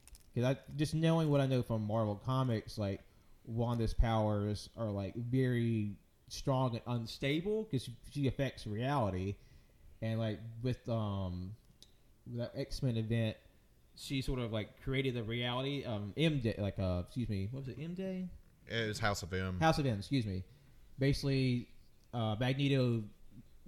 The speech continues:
Speaker 1: gaslit his own daughter into using her powers to rewrite reality, and then, uh, she got fed up and said, "Fuck this."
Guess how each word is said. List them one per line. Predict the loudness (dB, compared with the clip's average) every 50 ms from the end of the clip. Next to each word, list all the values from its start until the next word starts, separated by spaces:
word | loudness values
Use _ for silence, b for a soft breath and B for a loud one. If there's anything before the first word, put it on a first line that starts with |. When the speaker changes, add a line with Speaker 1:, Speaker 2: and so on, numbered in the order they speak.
| -4 0
Speaker 1:
gaslit | 2 4 6 6 6 4 2 -2 0 0 2
his | 2 2 4
own | 2 2 2 2 2
daughter | 4 4 4 4 4 4 2
into | 2 0 -2 -6 -6 -8 -10 -4
using | 0 2 2 2 2 0
her | 0 2
powers | 2 2 2 2 2 0 0 -2 -2
to | -2 -2 0
rewrite | 0 0 2 2 2 2 0 0 0
reality, | 0 0 0 2 2 0 0 0 0 -2
and | -2 -2
then, | -2 -2 -2 -2 -2
uh, | -2 0 0 0 2 0 0 -2 -2
she | -2 -2
got | 0 0 0 0 0
fed | 0 2 2
up | 0 -2
and | -2 0
said, | 0 -2 -2 0
"Fuck | 0 -2 -2 -2 -2 -2
this." | 0 2 2 2 0 -2 -8